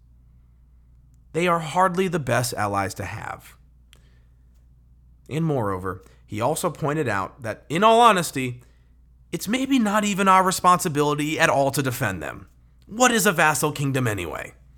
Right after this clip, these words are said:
But then an official, according to Sima Qian himself, who, yes, is actually alive right now, by the way, said this. The official speaking said,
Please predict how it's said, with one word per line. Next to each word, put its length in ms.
But 160
then 160
an 140
official, 640
according 520
to 80
Sima 600
Qian 380
himself, 760
who, 200
yes, 380
is 240
actually 540
alive 640
right 420
now, 220
by 200
the 100
way, 260
said 340
this. 440
The 140
official 360
speaking 400
said, 400